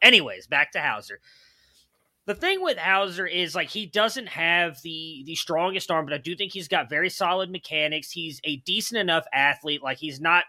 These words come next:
Pierce Clarkson. But I do think that has to be put into, put into, it, that has to be relevant for us when we're talking about this. Like,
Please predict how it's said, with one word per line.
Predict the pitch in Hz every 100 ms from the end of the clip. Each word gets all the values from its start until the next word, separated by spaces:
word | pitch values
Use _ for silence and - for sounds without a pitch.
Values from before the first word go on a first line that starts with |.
| -
Pierce | 156 170
Clarkson. | - 190 185 165 127 123 127 _ _ _ _ -
But | 220
I | 226
do | 285
think | 311 349
that | 330
has | 220 240 247
to |
be | 220
put | 202 220
into, | 202 185 - 185 180 170 170 _ -
put | 233 214
into, | 196 185 - 190 180 175 156 _ _ -
it, | 185
that | 185 214
has | 262 262
to |
be | 247
relevant | 175 180 160 127 120
for | - 139
us | 131
when | 156
we're | 139
talking | 143 269 285 160
about | 131 123
this. | 135
Like, | 143